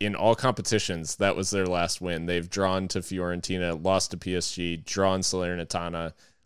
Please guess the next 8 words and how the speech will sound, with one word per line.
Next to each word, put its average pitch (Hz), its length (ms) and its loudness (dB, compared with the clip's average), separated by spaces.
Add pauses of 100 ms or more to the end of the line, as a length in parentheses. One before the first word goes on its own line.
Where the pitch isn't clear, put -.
lost 98 320 4
to 107 60 2
Benfica, 87 680 0 (800)
lost 98 360 4
to 92 60 -2
Monza. 80 600 -2 (460)
And, 87 460 2 (380)
like, 104 320 2